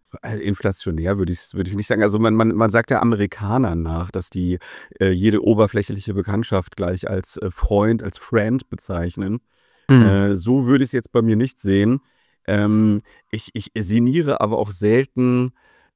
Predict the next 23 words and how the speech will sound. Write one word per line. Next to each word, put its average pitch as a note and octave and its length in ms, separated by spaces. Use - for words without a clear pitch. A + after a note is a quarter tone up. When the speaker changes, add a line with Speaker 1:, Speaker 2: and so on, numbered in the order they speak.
Speaker 1:
äh, A2 140
über A2+ 280
den A#2 120
Moment A2 480
nach, G#2+ 500
an A2 360
dem A#2+ 360
ich - 260
begonnen A#2+ 720
habe, A2+ 500
mich, - 500
ähm, G#2 440
gewissen A2+ 320
Menschen A2+ 320
in A2 100
meinem G#2 260
Leben G#2+ 220
freundschaftlich G#2+ 520
verbunden A2 380
zu - 160
fühlen. F#2 320
Ich, F#2 100
irgendwie, B2+ 260